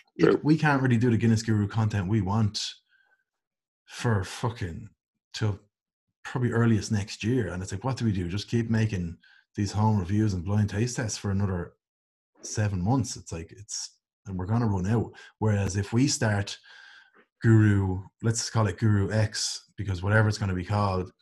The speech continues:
Speaker 1: we can, from kinda July, August onwards, we can start making stuff. Like, we could make some f-, maybe, I don't know, videos, like, outside. Maybe we'd love to do stuff like challenges with,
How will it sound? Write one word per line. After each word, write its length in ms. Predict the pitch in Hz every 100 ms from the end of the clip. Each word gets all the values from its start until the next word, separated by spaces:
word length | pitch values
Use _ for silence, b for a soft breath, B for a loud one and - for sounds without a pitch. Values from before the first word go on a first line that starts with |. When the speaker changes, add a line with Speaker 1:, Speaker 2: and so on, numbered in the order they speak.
| b b b b b _
Speaker 1:
we 160 | 113 123
can, 420 | 123 107 90 - -
from 280 | - 101
kinda 460 | 98 104 95 87 - _ _ _
July, 340 | 104 110 113
August 340 | 104 98 87 107
onwards, 440 | 107 117 92 87
we 80 | 107
can 120 | 110
start 300 | 104 104 92
making 460 | 98 113 113 95 87
stuff. 380 | - 95 90 95
Like, 200 | 90 98
we 120 | 98
could 180 | 95 90
make 280 | 92 95
some 260 | - 95 87
f-, 180 | - - _
maybe, 340 | 87 90 85 80 - _ b b b
I 80 | -
don't 100 | 95
know, 200 | 92 87 87
videos, 520 | 98 98 92 90 87
like, 160 | 87
outside. 760 | 92 95 - - 113 120 113 101
Maybe 280 | 92 90 90
we'd 200 | 98 98
love 140 | 98
to 80 | 92
do 160 | 98 95
stuff 320 | - 98 -
like 140 | 90
challenges 640 | - 104 113 110 98 90 92
with, 260 | 90 82